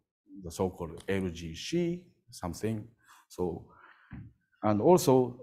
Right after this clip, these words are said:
the, uh, metric, interior metric of the fibers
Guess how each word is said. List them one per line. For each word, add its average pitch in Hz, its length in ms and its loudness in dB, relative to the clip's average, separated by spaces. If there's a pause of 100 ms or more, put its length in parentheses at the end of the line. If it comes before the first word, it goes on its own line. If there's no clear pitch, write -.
(140)
the, 123 120 4
uh, 113 420 8 (1080)
metric, 147 460 4 (480)
interior 123 440 8
metric 156 480 4 (1600)
of 107 180 0
the 101 80 2
fibers 95 840 4